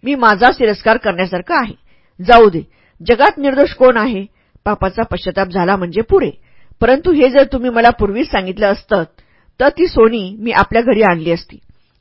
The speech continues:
आपण तिला वाढवलं असतं, आपण तिचं कोडकौतुक केलं असतं. आपल्या घरात तिनं आनंद पसरवला असता. देवानं आपणास मूलबाळ दिलं नाही, ते सुख आपणास नाही, ती उणीव भरून निघाली असती.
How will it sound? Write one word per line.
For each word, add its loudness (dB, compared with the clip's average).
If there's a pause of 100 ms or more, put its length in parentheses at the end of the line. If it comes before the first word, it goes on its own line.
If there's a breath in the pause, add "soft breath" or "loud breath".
(120)
आपण 0
तिला 2
वाढवलं 4
असतं, -12 (360)
आपण -6
तिचं -8
कोडकौतुक 0
केलं 2
असतं. -8 (460)
आपल्या 0
घरात 4 (100)
तिनं -6
आनंद 0
पसरवला 0
असता. -10 (460)
देवानं 2
आपणास 0
मूलबाळ 2
दिलं -4
नाही, -8 (340)
ते 0
सुख -4
आपणास 0
नाही, -8 (380)
ती 0
उणीव -4
भरून 4
निघाली -2
असती. -8